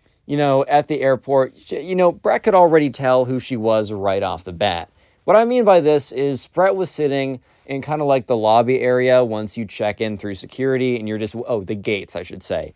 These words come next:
There's a bunch of seats if you haven't been in an airport. There's a lot of, like, there's a bunch of, like, seats in this place where you wait to board the airplane, and Brett, and where that's just called, like, the gates, like, the hangar gates or whatever.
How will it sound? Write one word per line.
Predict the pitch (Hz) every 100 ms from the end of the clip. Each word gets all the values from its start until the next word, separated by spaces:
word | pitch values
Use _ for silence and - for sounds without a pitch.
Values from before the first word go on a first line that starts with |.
| _ -
There's | 156
a | 156
bunch | 214 190
of | 165
seats | - 156 135
if | 123
you | 131
haven't | 131 131
been | 120
in | 120
an | 113 104
airport. | 107 101 107 107 107 - _ _
There's | 156 160
a |
lot | 180 180 185
of, |
like, | 160 135
there's | 147 143
a | 131
bunch | 147 147
of, | 160
like, | 135
seats | 117 - 139 139
in | 131 120
this | 113
place | - 123 131 135
where | 127 113
you | 113
wait | 107 110 113 -
to |
board | 104 101 107 104
the | 95
airplane, | 101 110 - 120 120 120 - _ _
and | - 135 131
Brett, | 143 143 135
and | 135
where | 131
that's | 123 120
just | - 104
called, | 117 107
like, | 107 -
the |
gates, | 95 101 98 101 -
like, | 92 85
the |
hangar | 90 98 101 95
gates | 95 95 104
or |
whatever. | 101 95 92 95